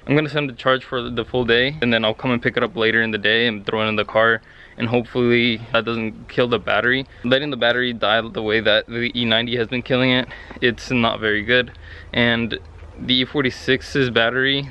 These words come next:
that was the E ninety's battery, is bad. So I can't really do much to it, but I definitely can put it to charge so it can be a little bit more charged and the car isn't always trying to start on a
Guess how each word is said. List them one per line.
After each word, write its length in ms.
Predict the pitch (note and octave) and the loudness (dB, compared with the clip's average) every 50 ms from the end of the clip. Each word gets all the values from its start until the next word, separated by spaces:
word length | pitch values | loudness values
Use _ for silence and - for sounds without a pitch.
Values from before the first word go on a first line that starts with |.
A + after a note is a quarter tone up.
| A2+ A#2+ | -8 -4
that 220 | A2+ A2+ A2+ G#2+ | -2 0 0 0
was 300 | A2 A2+ A#2 A#2 A2+ G#2+ | 0 0 2 2 2 0
the 200 | G#2 A2 A2+ A#2+ | -2 -4 -2 0
E 60 | A#2 A2 | 0 2
ninety's 340 | G#2 A2 A#2+ B2+ B2+ B2+ | 2 0 0 -2 -4 -6
battery, 520 | - B2+ B2 B2 B2 B2+ C3 C3 C#3 - - - - | -2 0 0 0 0 0 -2 -2 -4 -6 -8 -4 0
is 240 | B2+ C3 B2+ B2 A2 | 0 0 0 0 0
bad. 400 | G#2 A2 G#2+ A2 B2 C#3 D#3+ - - - - - - - - - | 0 2 4 4 2 2 -2 -6 -16 -20 -20 -20 -20 -20 -20 -14
So 160 | - - C3+ | -4 0 2
I 80 | A#2 A#2+ | 2 2
can't 220 | - - D3 D3+ | 0 -2 -4 -2
really 180 | D3 C#3+ C#3 C3+ | 0 0 -2 -2
do 160 | A#2+ C3+ C3 | 0 0 2
much 320 | B2 B2 B2 - - - | 2 2 0 -2 -6 -12
to 160 | - - B2+ - - | -10 -10 -10 -6 -2
it, 220 | A2 B2 B2+ B2+ - | 0 0 0 0 -2
but 280 | C3 A#2 B2 A2+ A2 - | -4 0 0 0 2 2
I 80 | - A2+ | 0 -2
definitely 480 | A2 A2+ A#2 - - - C3 B2+ A#2+ G#2 | 0 0 -4 -4 -4 -4 -4 -4 -4 -4
can 480 | - - - - C3 B2+ A#2+ A2+ A2 | -8 -12 -8 -2 0 0 0 0 -2
put 220 | - - B2 G#2+ A2+ | -2 -4 -2 -2 -2
it 80 | G#2 | -4
to 80 | G2 F2+ | -4 -6
charge 480 | - - A2+ A2 A2 A2+ G#2+ - - - - - - - - - | -2 0 2 4 4 2 0 -4 -10 -14 -16 -18 -18 -18 -18 -6
so 160 | - - C3+ | -2 0 0
it 100 | B2+ A#2+ | 0 0
can 360 | - C#3 B2+ A#2+ A#2+ A#2 A2 | 0 -2 0 2 2 2 0
be 260 | F#2 - B2 A#2+ A#2+ | 0 0 0 2 2
a 80 | A2 A2+ | 2 0
little 240 | A2 A2 A2 A2+ A2+ | -2 -2 -2 -2 -2
bit 80 | A2 | -2
more 180 | A2+ A2 A2 G#2+ | 0 2 2 2
charged 480 | G2 - - A#2+ A2+ A#2 A2 A2 - - B2 | 0 2 2 2 2 2 0 -4 -8 -4 -2
and 160 | A#2+ A2+ G#2+ | -2 -2 -2
the 40 | G#2+ | -4
car 340 | - - - B2 A#2 A2+ - | -4 -2 2 2 2 2 2
isn't 440 | - A#2+ B2 A2+ A#2+ A#2+ A#2+ A#2+ | 0 -2 -2 0 2 0 0 0
always 360 | - A2 A2+ A2+ A2+ A2 G#2 - | 0 0 0 2 0 0 -2 -4
trying 260 | - - A#2 G#2+ G#2+ | -4 -2 -2 0 -2
to 40 | G#2 | -2
start 300 | - - A#2 A2+ A#2 A2+ | 0 0 2 2 2 2
on 160 | G#2+ G#2 | 0 -2
a 60 | G#2 | -2